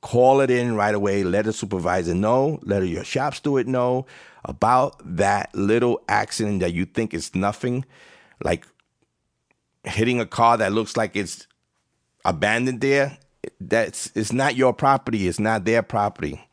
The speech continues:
It's somebody's property. And somebody's gonna report it.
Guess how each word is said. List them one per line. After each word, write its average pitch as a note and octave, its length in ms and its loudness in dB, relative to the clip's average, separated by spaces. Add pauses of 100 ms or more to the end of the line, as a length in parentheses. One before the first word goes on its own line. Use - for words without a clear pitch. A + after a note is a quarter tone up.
(640)
It's - 120 -2
somebody's B2 460 4
property. - 500 -8 (600)
And G#2+ 100 -2
somebody's B2 380 4
gonna B2 160 2
report A#2 400 0
it. - 140 -18